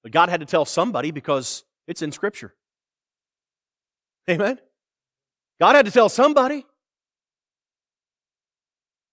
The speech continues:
You know what? By faith. By faith, Enoch walked with God.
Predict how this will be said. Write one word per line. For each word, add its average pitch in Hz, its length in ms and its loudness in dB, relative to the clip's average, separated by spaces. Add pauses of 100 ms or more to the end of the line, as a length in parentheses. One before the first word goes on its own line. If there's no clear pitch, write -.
(440)
You 151 100 -12
know 180 80 -4
what? 180 240 0
By 170 200 2
faith. - 360 -14 (2000)
By 190 220 -2
faith, 117 440 -10
Enoch 139 600 -10 (1500)
walked 110 220 -12
with 143 120 -20
God. - 220 -20